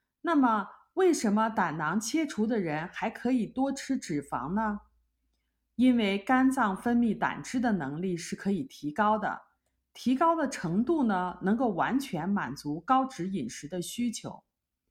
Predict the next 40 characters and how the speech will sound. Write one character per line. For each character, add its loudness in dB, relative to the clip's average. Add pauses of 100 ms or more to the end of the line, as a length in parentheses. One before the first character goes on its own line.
(640)
胆 6
囊 4
被 2
切 -2
除 -2
了 0
以 -4
后 0
呢， -2 (280)
身 4
体 -2
就 0
失 -2
去 -2
了 0
胆 -4
囊 -4
的 0
功 0
能， -2 (560)
之 0
前 0
的 2
肝 2
脏 0
胆 2
囊 0
之 0
间 0
的 0
协 0
调 -2
平 -4
衡 -6
就 -2
遭 -2
受 -6
了 -4
破 -4
坏， -6